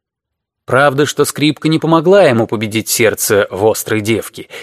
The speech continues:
и Марья предпочла безусую немецкую физиономию барского камердинера, усатой пыки хохла-музыканта. С тех пор его скрипки не слыхали более в корчме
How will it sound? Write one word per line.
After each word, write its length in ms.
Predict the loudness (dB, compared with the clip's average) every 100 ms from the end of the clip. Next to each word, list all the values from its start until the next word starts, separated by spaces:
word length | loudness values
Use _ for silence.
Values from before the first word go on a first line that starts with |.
| -10
и 160 | -8
Марья 400 | -2 2 2 2
предпочла 720 | 0 -4 -2 -4 0 2 2 0
безусую 640 | -2 -2 0 0 0 -2 -2
немецкую 520 | -2 -2 -2 -4 -4
физиономию 680 | -2 0 2 2 2 0 0
барского 480 | 0 0 -2 -2
камердинера, 800 | -2 -2 -2 -2 0 0 -2 -6 -8 -8
усатой 520 | -6 -2 -2 -2 -6
пыки 400 | -6 -6 -6 -8
хохла-музыканта. 1120 | -4 -4 -2 -2 0 -2 0 -2 -4 -12 -18 _ _ _ _ _ _ _ _ _ _ _ _ _ _ _
С 140 | -14 -2
тех 280 | 0 0 0
пор 240 | 2 4
его 220 | 4 2
скрипки 480 | 2 -2 -4 -6 -4
не 140 | -2
слыхали 600 | -2 -2 -2 2 2 2 2
более 340 | 2 2 0
в 80 | 0
корчме 640 | -2 -2 -4 -2 -2 -4